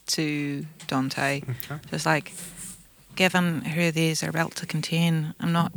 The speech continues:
Speaker 1: holding much out for, uh, smashing our way out, but if we could maybe overcharge it somehow. Have you, did you manage to keep hold of anything? They picked ev-, everything out of my pockets, so.
Speaker 2: Nah, I got nothing. Actually, speaking of that, who took my gun?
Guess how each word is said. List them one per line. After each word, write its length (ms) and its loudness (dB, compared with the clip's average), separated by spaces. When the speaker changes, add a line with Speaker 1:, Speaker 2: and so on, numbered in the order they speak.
Speaker 1:
holding 260 -2
much 240 2
out 240 -2
for, 160 -2
uh, 420 2
smashing 440 2
our 80 4
way 120 2
out, 240 4
but 100 0
if 140 0
we 60 -2
could 140 -2
maybe 320 4
overcharge 580 2
it 160 6
somehow. 360 4
Have 220 4
you, 300 8
did 140 4
you 60 4
manage 240 6
to 60 -2
keep 160 0
hold 200 0
of 80 -2
anything? 400 0
They 260 2
picked 300 0
ev-, 140 -2
everything 260 2
out 80 6
of 60 0
my 60 -2
pockets, 500 -2
so. 240 -2
Speaker 2:
Nah, 200 6
I 80 6
got 200 4
nothing. 340 0
Actually, 260 6
speaking 360 4
of 60 4
that, 140 8
who 100 -2
took 220 6
my 100 12
gun? 340 4